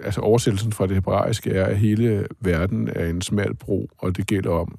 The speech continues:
ikke at være bange. Altså, og i det ligger jo, at man kan ligesom bare se det som et vilkår, at man befinder sig på en smal bro. Det er jo ligesom den jødiske erfaring.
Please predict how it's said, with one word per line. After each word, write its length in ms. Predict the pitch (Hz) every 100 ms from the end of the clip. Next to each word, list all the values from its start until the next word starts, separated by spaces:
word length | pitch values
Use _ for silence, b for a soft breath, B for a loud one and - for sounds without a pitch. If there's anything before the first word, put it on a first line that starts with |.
| -
ikke 180 | 95
at 60 | 98
være 120 | 87
bange. 460 | 80 65 65 69 85 -
Altså, 240 | 85 85 92
og 460 | 92 - 82 87 -
i 100 | -
det 200 | 101 117
ligger 260 | 113 110 127
jo, 240 | 117 104
at 380 | 90 95 90 - -
man 200 | 110 104
kan 140 | 113
ligesom 460 | 110 139 143 120 135 - -
bare 160 | 104 110
se 200 | 127 113
det 120 | 113
som 120 | 113
et 120 | 104
vilkår, 360 | 110 117 - -
at 60 |
man 160 | 113 98
befinder 340 | 107 90 -
sig 140 | 107 98
på 100 | 101
en 80 | 104
smal 300 | 104 104 -
bro. 240 | 98 - -
Det 60 |
er 40 | 110
jo 80 |
ligesom 240 | 110 107 113
den 120 | 101
jødiske 480 | 95 95 117 123 110
erfaring. 520 | 92 98 76 - 113